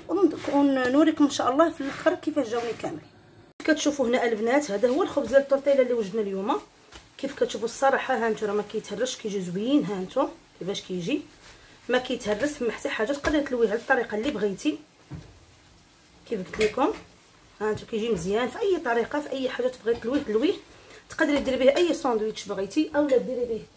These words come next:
تاكو سميت ديري به شاورما ديري به اللي بغيتي.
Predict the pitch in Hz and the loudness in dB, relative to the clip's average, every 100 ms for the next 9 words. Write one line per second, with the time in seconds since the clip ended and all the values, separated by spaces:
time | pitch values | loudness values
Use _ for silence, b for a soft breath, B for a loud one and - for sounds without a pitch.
0 | - 269 - 220 - 208 254 320 - b | -4 -4 -2 -4 -4 -2 -2 -4 -8 b
1 | b b b - 208 294 302 247 240 - | b b b -12 -2 0 2 0 -2 -4
2 | - - 285 247 214 233 277 226 208 277 | -10 2 6 6 4 0 -2 -2 -6 -6
3 | 247 208 220 294 214 208 285 | -4 -4 -2 -2 -2 -2 -4